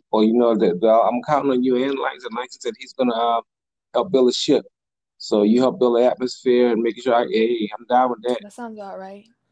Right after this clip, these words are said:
Speaker 2: Put some plants up
Speaker 1: I'm
Speaker 2: there.
Speaker 1: trying, I'm trying, I'm trying to, I'm trying to make
Speaker 2: Mm-hmm.
Speaker 1: it.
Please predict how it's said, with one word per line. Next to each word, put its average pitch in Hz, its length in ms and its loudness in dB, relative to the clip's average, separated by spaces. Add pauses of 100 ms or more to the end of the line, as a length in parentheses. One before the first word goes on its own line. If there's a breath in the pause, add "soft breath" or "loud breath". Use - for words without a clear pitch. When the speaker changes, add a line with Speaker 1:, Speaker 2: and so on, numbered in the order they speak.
(120)
Speaker 2:
Put 226 160 -14
some 214 140 -14
plants - 420 -20
up - 60 -20 (120)
Speaker 1:
I'm - 60 -10
Speaker 2:
there. - 60 -4
Speaker 1:
trying, 110 220 2
I'm 120 160 -2
trying, - 220 -6 (400)
I'm 113 120 -4
trying 131 240 0
to, 120 260 0
I'm 120 140 -2
trying 143 180 2
to 135 60 4
make 139 240 4
Speaker 2:
Mm-hmm. 240 80 -12
Speaker 1:
it. - 60 -18